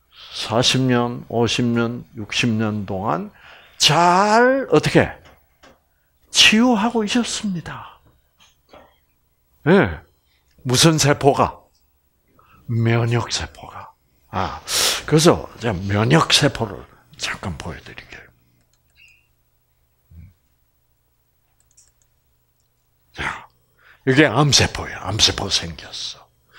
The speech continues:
근데 요거, 요 하얀 거 똘망, 똘망똘망한, 음? 요 세포. 이게 이제 면역 세포라고 부르는데, 면역 세포에도 종류가 아주 많습니다.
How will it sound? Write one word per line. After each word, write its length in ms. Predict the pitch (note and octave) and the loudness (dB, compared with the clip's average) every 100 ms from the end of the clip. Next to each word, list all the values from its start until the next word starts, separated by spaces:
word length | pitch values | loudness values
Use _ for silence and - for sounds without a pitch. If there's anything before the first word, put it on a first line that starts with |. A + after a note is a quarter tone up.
| - - - | -20 -20 -2
근데 200 | F3+ B2+ | 4 4
요거, 420 | C3 A2+ D3 - | 4 4 2 4
요 80 | C#3 | 0
하얀 520 | A#2+ - D3+ E3 F3+ | 0 2 4 4 4
거 180 | G3 G#3 | 2 2
똘망, 460 | A3+ G#3 G3 G3 F#3 - _ | 2 4 4 2 0 -14 _
똘망똘망한, 1080 | - F3+ F#3 F#3 E3+ E3+ C#3+ A2+ E2 E2 C#2 - - | 2 4 4 2 4 4 4 2 0 -8 -14 -20 -14
음? 260 | A#2+ F#3+ F#3+ G#2 | -10 -10 -10 -10
요 100 | F2 | -8
세포. 840 | - F2 - - - E3 A#3+ - _ - - - _ _ _ - | -8 -10 -14 -14 -8 -6 -6 -10 _ -20 -20 -20 _ _ _ -18
이게 360 | D3 D3 D#3 D3 | -4 4 4 4
이제 480 | C3 D#3 C#3 - - | 2 4 4 0 -6
면역 600 | A2+ C3 C#3+ D#3+ E3 - | 0 4 4 4 2 0
세포라고 1200 | - B2+ - A2+ E2 - - - D2+ - - C3+ | 2 2 4 2 0 -6 -14 -16 -14 -14 -6 -2
부르는데, 600 | A#2+ A2+ B2 G#2 - C3+ E3 - - - | 0 2 2 0 -2 -4 -4 -12 -20 -8
면역 480 | C3 C#3+ E3+ A3+ - | 0 2 4 0 0
세포에도 480 | - F#3 E3 F3 E3+ | 0 2 2 2 2
종류가 580 | - A#2+ C3+ E3 D3+ A#2+ | 2 2 4 4 4 2
아주 200 | G2+ C3+ | 2 -2
많습니다. 680 | F2 F#2 - F2+ - - | -2 -2 -4 -6 -12 -18